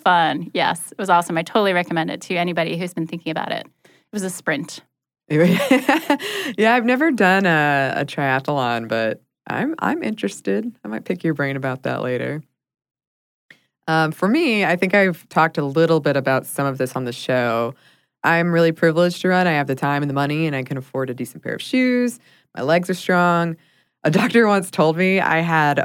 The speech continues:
Speaker 2: really strong quads and a runner's heartbeat, and I wanted to get that, like, I wanted him to write that out and get it framed. Because I've come a really long way. I, I was out of shape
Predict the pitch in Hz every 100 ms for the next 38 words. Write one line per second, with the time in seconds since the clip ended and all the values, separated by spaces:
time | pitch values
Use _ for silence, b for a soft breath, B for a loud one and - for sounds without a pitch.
0 | - 131 143 165 - 170 151 143 - 139
1 | 135 208 254 - - - 147 139 143 165
2 | 165 143 - 180 196 - 147 143 139 143
3 | 143 135 127 127 127 131 120 - - -
4 | - 147 147 147 160 131 127 127 123 120
5 | 120 - 80 - - - - - - -
6 | 175 - _ _ _ _ _ 262 277 262
7 | 349 381 233 208 190 175 165 175 175 147
8 | 123 151 160 160 - 151 156 160 151 -
9 | - _ _ _ _ _ _ _ 233 247
10 | 262 - 208 254